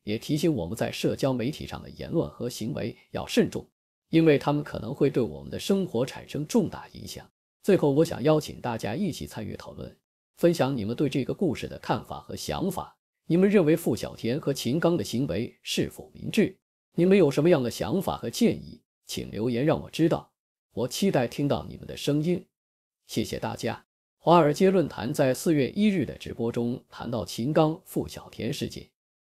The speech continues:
直接点出付小田在美国生下的儿子秦二世，其D N A结果证实就是秦刚。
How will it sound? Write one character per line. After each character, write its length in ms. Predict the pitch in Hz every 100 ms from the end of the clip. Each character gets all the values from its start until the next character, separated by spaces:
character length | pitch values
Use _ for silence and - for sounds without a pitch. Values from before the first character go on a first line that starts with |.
| _
直 260 | - 131 202
接 220 | 156 131
点 180 | 117 120
出 100 | - - _ _ _
付 180 | - 190
小 200 | 139 123
田 240 | - 131
在 140 | 151 139
美 220 | 117 113
国 180 | 120 151
生 240 | - 175
下 160 | 160 98
的 80 |
儿 160 | 76 113
子 140 | -
秦 260 | - - -
二 220 | 151 127
世， 280 | - 117 - _ _
其 240 | - 143
D 280 | 156 226 190 180
N 200 | 175 190
A 180 | 123 -
结 240 | - 117
果 180 | 147 -
证 200 | - 175
实 360 | - - 69 - _
就 220 | - 156
是 140 | - 67
秦 320 | - - 117
刚。 260 | 143 139